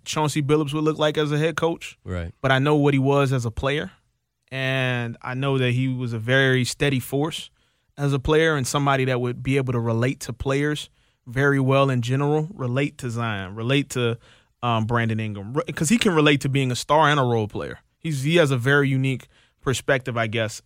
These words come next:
Speaker 1: um, in that regard. He can re-, he can relate to being a first round pick and being somebody that a lot of expectations was lumped on him at first, and then it didn't work out. But then later in their career,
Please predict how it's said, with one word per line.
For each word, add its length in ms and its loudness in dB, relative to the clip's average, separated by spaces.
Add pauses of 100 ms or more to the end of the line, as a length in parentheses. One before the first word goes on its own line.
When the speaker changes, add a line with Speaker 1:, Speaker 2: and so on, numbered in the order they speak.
Speaker 1:
um, 320 -6
in 140 -6
that 140 -4
regard. 480 0
He 100 -2
can 100 -4
re-, 220 -2
he 140 -2
can 120 -4
relate 260 0
to 80 -6
being 200 -4
a 60 -4
first 280 -2
round 260 0
pick 300 -2 (400)
and 160 -4
being 220 2
somebody 420 0
that 160 2
a 40 -2
lot 220 4
of 160 0
expectations 680 -4
was 160 -8
lumped 300 -4
on 140 0
him 100 -2
at 120 -6
first, 440 -4 (440)
and 240 0
then 540 0 (320)
it 180 -4
didn't 300 2
work 220 0
out. 300 -2 (100)
But 160 -8
then 340 -2
later 300 4
in 80 0
their 100 -2
career, 760 -2